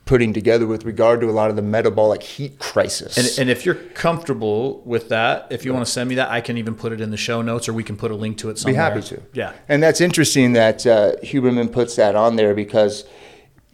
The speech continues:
Speaker 1: you know, we're getting all over the place here, but real quick with regard to what we're talking about with these heat signatures and what's happening metabolically and why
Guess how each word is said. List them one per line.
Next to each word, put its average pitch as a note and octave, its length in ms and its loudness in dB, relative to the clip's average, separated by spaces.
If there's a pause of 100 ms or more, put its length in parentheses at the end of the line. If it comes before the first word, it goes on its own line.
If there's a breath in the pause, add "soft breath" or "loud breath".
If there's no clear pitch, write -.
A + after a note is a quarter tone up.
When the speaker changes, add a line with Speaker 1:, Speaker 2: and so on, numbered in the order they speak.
(120)
Speaker 1:
you - 300 -4
know, A2+ 140 4
we're A2+ 100 4
getting B2 260 2
all A2+ 160 4
over A2+ 160 4
the G#2 80 -4
place G2 340 0
here, G#2 60 2
but F#2+ 100 0
real A#2 200 2
quick A#2 380 0
with G#2 120 -6
regard G#2+ 300 4
to G#2 80 0
what G2+ 140 0
we're F#2 100 -8
talking G#2+ 380 0
about F2+ 180 -4
with E2 100 -10
these F#2+ 200 -8
heat B2 180 -6
signatures G2+ 640 -6
and G2 80 -6
what's F#2 160 -6
happening G2 440 -6
metabolically G2 680 -4
and G2+ 160 -10
why A2 420 0